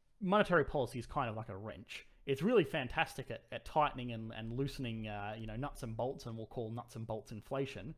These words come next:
Uh, but it has the, you know, added side effect that it's, you know, if you really wanted to, it, it, it makes for a pretty damn good hammer. Um, but, you know, an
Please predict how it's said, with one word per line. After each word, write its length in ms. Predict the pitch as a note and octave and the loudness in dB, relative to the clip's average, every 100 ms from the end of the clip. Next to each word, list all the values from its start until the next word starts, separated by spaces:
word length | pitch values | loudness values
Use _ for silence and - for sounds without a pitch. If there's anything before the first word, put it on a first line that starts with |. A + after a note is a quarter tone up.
| - - - | -14 -20 -6
Uh, 180 | - - | 2 6
but 100 | B3+ | 6
it 60 | G#3 | 8
has 200 | A3+ F3+ | 6 6
the, 380 | F3+ D#3 C#3 C3+ - - | 4 4 0 -2 -10 -6
you 60 | D3 | -4
know, 100 | C#3 | 2
added 220 | E3+ D3 B2 | 4 2 2
side 240 | D3+ C3 | 2 2
effect 260 | A#2+ D#3+ - | 2 -4 -6
that 100 | B2 | -6
it's, 200 | A#2+ - - _ | -8 -12 -20 _
you 80 | - | 2
know, 140 | D3+ A#2+ | 4 4
if 200 | C3 D#3+ | 2 2
you 80 | |
really 220 | D#3 E3 C#3 | 6 6 6
wanted 280 | C#3+ C#3 | 4 2
to, 200 | - B2+ | 2 0
it, 100 | B2 - | -2 -4
it, 140 | B2+ - | -10 -4
it 140 | D3+ D#3 | 0 4
makes 260 | D3 C3+ | 4 4
for 160 | - A#2 | -4 -6
a 40 | |
pretty 260 | - C#3+ A#2 | -4 -2 -2
damn 240 | A#2+ A2 | -2 -4
good 200 | A2+ G#2 | -4 -6
hammer. 480 | G#2 - D3 - D#3+ - - - _ - | -6 -2 -2 -4 -10 -12 -20 -20 _ -10
Um, 520 | G#2+ G#2 G2+ G#2 G2+ G#2+ - | -4 -2 -2 -4 -6 -8 -4
but, 140 | A#2 - | -4 -4
you 80 | B2 | -10
know, 180 | G2 G#2 - - - | -8 -8 -10 -18 -8
an 80 | - | -4